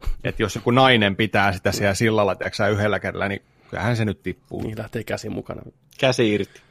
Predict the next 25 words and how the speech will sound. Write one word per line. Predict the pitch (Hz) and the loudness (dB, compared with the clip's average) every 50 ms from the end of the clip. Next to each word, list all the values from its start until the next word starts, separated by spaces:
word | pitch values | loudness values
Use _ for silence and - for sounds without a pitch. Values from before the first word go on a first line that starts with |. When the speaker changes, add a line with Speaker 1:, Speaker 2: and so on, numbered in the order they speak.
| - - - _ _ | -20 -20 -20 _ _
Speaker 1:
Mm. | - 117 | -6 -4
Speaker 2:
Mm. | 104 101 95 98 104 - _ - - - _ _ _ - - _ _ _ _ _ - | -2 -2 -2 -4 -8 -12 _ -20 -20 -20 _ _ _ -20 -20 _ _ _ _ _ -2
Speaker 1:
Mut | 139 143 - | 0 0 2
kyllä | - 240 220 156 | 6 6 6 8
mä | 120 139 156 131 | 8 8 8 6
Speaker 2:
<laughs> | 113 - - 135 - - - - | 6 2 -2 -8 -12 -12 -8 -4
Olisiko | 160 - - - - - 190 147 | -4 -4 -4 -6 -6 -4 -2 0
vähän | 147 139 135 - | 0 0 0 2
Speaker 1:
Cliffhanger. | - | 6
Speaker 2:
kauhean | 135 127 123 120 120 117 | 8 8 8 8 6 4
se | 117 127 | 4 6
leffa | 117 123 120 - - 123 | 8 6 6 6 2 -2
sillä | 127 - 104 104 101 | 0 2 2 2 2
niin, | 104 98 98 | 2 0 -2
että | 95 - - - - - - - - - - - - | -2 -4 -6 -8 -10 -16 -20 -20 -20 -20 -20 -10 -4
et | - 160 - | -4 -2 0
sä | - 107 110 | 4 4 4
jaksanut | 110 110 - 147 147 135 - | 4 4 2 0 -2 -2 0
pitää | - 151 139 - 113 107 | 0 0 2 4 2 2
sitä, | - - 101 | 2 -2 -2
kun | - | 0
sä | 107 | 0
oot | 101 - | 0 2
nainen, | - 110 101 98 92 92 92 90 90 | 4 4 4 4 4 2 2 0 -4
vittu. | 92 - - - - | -6 -8 -16 -18 -16